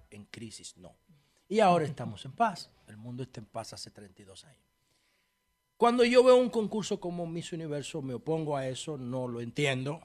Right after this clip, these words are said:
desde mi perspectiva, que ¿para qué sirve eso? Eh, yo, a mí me da mucha lástima porque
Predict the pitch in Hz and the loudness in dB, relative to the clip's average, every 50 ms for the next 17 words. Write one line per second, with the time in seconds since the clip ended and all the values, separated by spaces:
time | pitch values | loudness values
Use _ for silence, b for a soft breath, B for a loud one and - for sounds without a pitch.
0 | _ _ - 113 117 117 120 120 117 120 117 - 123 - - - 123 - - - | _ _ -18 -16 -12 -10 -8 -8 -6 -8 -8 -10 -12 -14 -12 -14 -16 -18 -8 -2
1 | 165 151 147 147 131 123 - - 107 - - - _ - - - - 135 123 110 | 0 0 0 0 -2 -4 -8 -12 -18 -18 -20 -20 _ -16 -12 -10 -8 -6 -6 -6
2 | 107 110 110 - - 117 104 _ _ _ _ _ _ _ _ _ _ _ _ _ | -6 -4 -4 -6 -6 -8 -12 _ _ _ _ _ _ _ _ _ _ _ _ _
3 | _ - 135 127 127 139 131 123 160 170 175 156 156 160 175 185 185 185 180 170 | _ -20 -18 -16 -16 -14 -4 0 2 2 2 2 2 2 2 2 2 4 4 4
4 | 165 160 165 160 - 185 165 135 131 - - - 135 131 131 127 120 - 131 127 | 4 2 0 -2 -2 -2 -2 -2 -4 -6 -8 -10 -10 -8 -4 -2 -2 -2 -2 -6
5 | 123 - - 135 127 120 | -8 -8 -10 -10 -8 -10